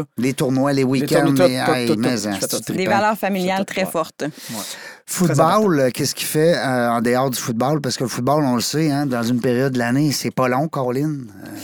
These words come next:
Speaker 2: Ça, c'est commencé là, à mi-août, son
Speaker 1: Ouais.
Speaker 2: camp. Euh, il y a eu un match préparatoire la semaine pass-, la semaine passée à Sherbrooke. Là, ils ont son premier match le premier septembre à Jonquière, match d'ouverture. On va être là.
Speaker 3: Je suis
Speaker 2: Euh,
Speaker 3: sûre que oui, Fred.
Speaker 2: On va être là. Puis, euh, mais il est en sciences humaines. Fait que la, la saison, elle se termine, euh, normalement. Là,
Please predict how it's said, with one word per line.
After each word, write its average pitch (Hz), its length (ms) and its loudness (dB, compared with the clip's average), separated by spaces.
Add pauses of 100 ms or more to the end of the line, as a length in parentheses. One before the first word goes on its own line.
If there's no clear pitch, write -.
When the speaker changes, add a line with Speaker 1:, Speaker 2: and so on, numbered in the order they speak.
(400)
Speaker 2:
Ça, - 200 0 (140)
c'est 165 200 -2
commencé 175 500 2
là, 180 300 6
à 147 80 2
mi-août, 170 320 2
son 156 240 -2
Speaker 1:
Ouais. 117 40 0
Speaker 2:
camp. 143 260 4 (200)
Euh, 117 140 0
il 127 60 -2
y - 20 0
a - 0 -
eu - 40 0
un 147 60 0
match 156 160 -4
préparatoire 151 480 0
la 147 80 0
semaine 135 180 -6
pass-, 131 220 0
la 127 160 -2
semaine 143 140 -6
passée 147 220 -2
à - 20 -2
Sherbrooke. 147 420 -2
Là, 165 120 2
ils 165 60 2
ont 151 60 -2
son 143 180 -6
premier 151 260 -2
match 160 200 -4
le 143 80 -4
premier 131 240 -4
septembre 143 540 -4
à 139 140 -4
Jonquière, 143 460 -2
match 127 200 -4
d'ouverture. 131 480 -2
On 160 160 2
va 170 160 8
être 160 80 -2
là. 165 240 4 (140)
Speaker 3:
Je - 60 -14
suis 240 100 2
Speaker 2:
Euh, 180 340 6
Speaker 3:
sûre 139 80 0
que 196 120 0
oui, 185 140 0
Fred. 143 240 0 (300)
Speaker 2:
On 156 160 2
va 160 100 6
être 143 120 0
là. 196 100 2
Puis, 180 240 4
euh, 156 440 6
mais 165 240 4
il 165 40 4
est 160 100 0
en 170 80 2
sciences 175 280 -2
humaines. 156 220 0
Fait 143 120 -6
que 135 80 -2
la, 160 100 4
la 156 120 2
saison, 180 360 4
elle 180 100 0
se - 120 -2
termine, 170 520 0
euh, 139 300 -2
normalement. 135 540 -2
Là, 208 220 0